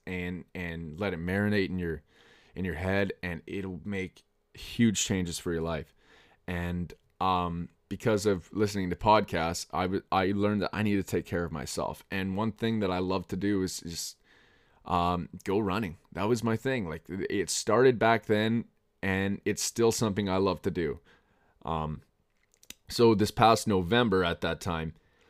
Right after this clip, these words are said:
I, uh, seen there was this initiative called Move for Movember.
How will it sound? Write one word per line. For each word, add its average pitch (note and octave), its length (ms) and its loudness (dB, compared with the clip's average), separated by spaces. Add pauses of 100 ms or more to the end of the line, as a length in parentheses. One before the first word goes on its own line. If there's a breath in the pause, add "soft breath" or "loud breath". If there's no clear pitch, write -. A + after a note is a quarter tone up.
(720 soft breath)
I, A2 300 6
uh, G#2+ 200 6
seen B2+ 280 2
there A#2 140 10
was G#2+ 160 6
this G#2+ 360 4
initiative G#2 600 0
called F#2+ 280 2
Move G#2+ 300 2
for A2 120 0
Movember. F2 680 0